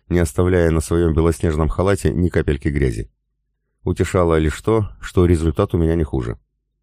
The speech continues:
Теперь я знал всё или почти всё, что знал убийца. Доли секунды я оценивал полученное знание, одновременно фильтруя его на предмет оперативно необходимых данных. Но ничего полезного не узнал.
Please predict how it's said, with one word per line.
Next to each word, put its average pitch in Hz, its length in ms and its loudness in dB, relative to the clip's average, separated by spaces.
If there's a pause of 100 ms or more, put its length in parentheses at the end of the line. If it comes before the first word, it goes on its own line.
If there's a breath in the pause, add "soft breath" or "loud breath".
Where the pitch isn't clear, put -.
(140)
Теперь 82 320 0
я 78 120 4
знал 78 220 0
всё 113 300 -2
или 76 300 0
почти 76 420 -4
всё, 104 360 -4
что 82 220 -2
знал 73 240 -2
убийца. 65 440 -4 (640)
Доли 120 320 2
секунды 110 520 0
я 76 160 2
оценивал 95 440 2
полученное 85 560 0
знание, 71 540 0
одновременно 76 640 2
фильтруя 78 520 -2
его 78 380 0
на 78 160 -2
предмет 78 400 0
оперативно 80 500 -2
необходимых 71 640 0
данных. 62 340 -4 (580)
Но 80 140 2
ничего 76 340 0
полезного 98 480 0
не 90 180 0
узнал. 65 440 -2